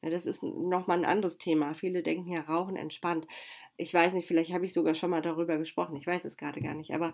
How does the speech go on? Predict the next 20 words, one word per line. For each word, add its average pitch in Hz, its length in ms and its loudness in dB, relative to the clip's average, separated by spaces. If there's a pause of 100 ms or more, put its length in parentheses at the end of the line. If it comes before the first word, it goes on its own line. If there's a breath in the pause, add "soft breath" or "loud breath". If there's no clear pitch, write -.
(280 loud breath)
nein, 170 340 6 (140)
Rauchen 170 220 2
entspannt 165 400 -4
überhaupt 160 480 -2
nicht. - 240 -6 (840 loud breath)
Ähm, 175 400 2 (3000)
eine 185 220 2
richtige 226 400 4
Pause 190 480 2
würde 180 180 0
ja 170 140 2
aussehen, 170 380 0
dass 160 160 -2
du - 80 -10
dich - 220 -8
ausruhst, 180 500 0
dass 156 120 -6
du - 80 -6
dich 156 220 -10
eine 156 320 -6